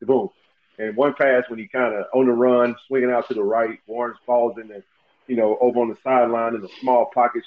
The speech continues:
Shedeur puts the ball only where Warren can get it, catches it, brings it in for the first down. Um, same thing with the touchdown that he threw to Warren, um, you know, in the back of the end zone. It was, it was pretty cool to, uh, to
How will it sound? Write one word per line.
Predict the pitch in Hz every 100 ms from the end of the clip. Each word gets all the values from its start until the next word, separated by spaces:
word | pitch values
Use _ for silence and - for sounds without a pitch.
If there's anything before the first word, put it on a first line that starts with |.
| 101
Shedeur | 104 110
puts | - -
the | 92
ball | 110 104 110
only | 113
where | 104 104
Warren | 98 107 113 98
can | 95
get | 117
it, | 110 98 _ _ _ _
catches | 127 110 101
it, | 107
brings | 110 107
it | 101
in | 104
for | 104 98
the |
first | - 104 -
down. | 101 101 95 - _ _ -
Um, | 95 92 90 85 85 _ _ _ _ _ -
same | 131 131
thing | 127 123 110
with | 110
the | 98
touchdown | - 123 - 107 95
that | 98
he |
threw | - 110
to | 92
Warren, | 98 98 90 _ _ _ -
um, | 92 92 87 85 - _ _
you | 110
know, | 90
in | 90
the |
back | 82 101 95
of | 101
the | 92
end | 101 92
zone. | 90 87
It | 98
was, | 95 -
it | 95
was | 92 -
pretty | 110 101
cool | 107 98
to, | 92
uh, | 82 85
to | 82